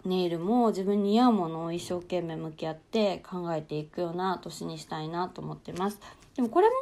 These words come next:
もちろんね、結婚式にやっぱつながるんですよね。やっぱり結婚式の瞬間って、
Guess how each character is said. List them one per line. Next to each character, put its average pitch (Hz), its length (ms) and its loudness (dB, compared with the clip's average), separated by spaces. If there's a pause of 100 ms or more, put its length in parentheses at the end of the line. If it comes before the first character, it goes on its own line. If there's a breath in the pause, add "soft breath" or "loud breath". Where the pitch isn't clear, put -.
(160)
も 508 80 -8
ち 494 60 6
ろ 349 100 6
ん 190 40 2
ね、 180 80 0
結 220 220 -4
婚 440 140 2
式 - 80 -10
に 196 80 -2
や 196 60 -4
っ - 20 -8
ぱ 185 80 -4
つ 190 120 -8
な 196 120 -2
が 208 80 2
る 208 60 2
ん - 20 -2
で 156 60 -6
す 156 80 -8
よ 147 40 -6
ね。 160 80 -6
や 185 60 -2
っ 185 40 -10
ぱ 220 100 -4
り 180 180 -4 (320 loud breath)
結 - 160 -12
婚 339 160 4
式 302 160 -4
の 190 100 2
瞬 190 280 -4
間 185 260 0
っ - 20 -4
て、 196 540 2